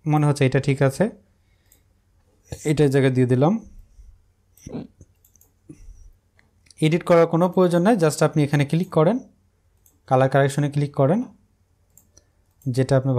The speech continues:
ভালো লাগে ওইটা সিলেক্ট করেন। এটা আমি সিলেক্ট করলাম,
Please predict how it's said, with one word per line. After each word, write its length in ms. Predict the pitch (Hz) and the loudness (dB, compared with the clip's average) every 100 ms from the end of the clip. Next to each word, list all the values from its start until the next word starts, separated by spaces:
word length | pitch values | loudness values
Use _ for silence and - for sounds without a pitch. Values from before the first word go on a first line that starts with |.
| 123 | 2
ভালো 160 | 135 | 2
লাগে 340 | 143 135 190 233 - _ | 2 0 -2 -8 -12 _
ওইটা 160 | 127 131 | -6 -4
সিলেক্ট 360 | - 135 139 | -2 -2 -2
করেন। 220 | - 135 226 - _ _ _ _ _ _ _ _ _ _ - | 0 -2 -2 -8 _ _ _ _ _ _ _ _ _ _ -8
এটা 240 | 120 131 | -2 0
আমি 140 | 131 127 | 0 -2
সিলেক্ট 320 | 147 151 147 | 0 -2 0
করলাম, 300 | 143 135 | 0 2